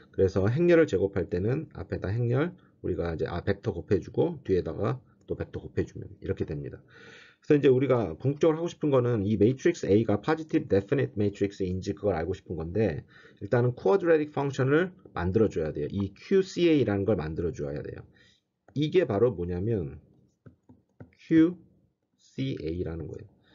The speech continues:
우리가 정의해준 벡터 C를 어떤 quadratic function을 만드는 거죠. C를 통해서, C와 A를 통해서 quadratic function을 통해 만드는 거죠.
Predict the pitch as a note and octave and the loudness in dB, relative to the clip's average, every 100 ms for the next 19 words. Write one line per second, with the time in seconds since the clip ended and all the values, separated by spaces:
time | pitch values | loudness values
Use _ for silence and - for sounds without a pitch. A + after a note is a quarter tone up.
0 | _ _ _ - - G#2+ A2+ G#2 G2+ A2+ | _ _ _ -10 -2 2 4 4 2 6
1 | A#2 G2+ G#2+ F#2 - - F#2+ - D#3 D#3 | 6 4 2 -2 -4 -4 -4 0 4 4
2 | D3+ D#3+ F#3 F#3 _ _ _ - - G2 | 4 4 2 -4 _ _ _ -18 -8 -6
3 | G2 - F3+ F3 D3+ B2 C#3 C3 C3+ B2+ | -4 0 0 0 0 0 -2 -4 -2 -2
4 | B2 G#2+ C3 D#3 - _ - E2 E2+ E2+ | -2 -2 -2 -4 -8 _ -10 -8 -6 -6
5 | D#2 D#2 - C3+ B2+ F2+ D2+ - - D3 | -6 -4 0 2 2 -2 -8 -10 2 4
6 | C#3 F2+ F2+ F2 D#2 F2 - G#2+ F2 E2+ | 4 2 -2 -4 -6 -8 -2 -2 -2 -6
7 | E2 E2+ G2 G2+ G2 F#2+ - - B2+ B2 | -8 -8 -8 -6 -6 -6 -8 -10 -10 -10
8 | A#2+ | -10